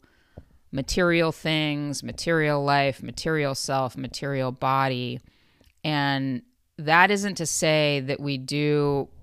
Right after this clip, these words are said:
a spiritual bypass where we act like we are not the body or our body is just a, an outfit we wear for a while. I actually get really, um, disturbed when I hear so-called spiritual teachers talk about the body as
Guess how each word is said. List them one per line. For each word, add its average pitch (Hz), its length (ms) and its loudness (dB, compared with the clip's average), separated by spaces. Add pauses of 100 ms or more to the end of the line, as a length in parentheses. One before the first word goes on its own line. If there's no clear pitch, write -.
(360)
a 143 100 -4
spiritual 156 600 -4
bypass 135 720 0
where 139 100 -4
we 135 140 -6
act 131 260 0
like 127 180 -6
we 131 120 -4
are 131 100 -4
not 131 300 -4
the 147 60 -6
body 147 640 0
or 135 420 -2 (440)
our 143 100 -2
body 139 380 2
is 131 160 -4
just - 400 -4
a, 135 240 -2
an 131 240 -6
outfit 135 480 -2
we 147 160 -4
wear 139 280 0
for 147 260 -4
a 143 80 0
while. 147 580 0 (420)
I 160 140 4
actually 165 500 6
get 135 320 -2 (400)
really, 151 600 0
um, 135 280 -2
disturbed 143 760 -6
when 135 160 -2
I 131 80 -2
hear 135 500 -2
so-called 139 480 -2
spiritual 139 440 -6
teachers 131 500 -8
talk 131 320 -4
about 131 240 -6
the 131 80 -6
body 131 480 -4
as 127 340 -6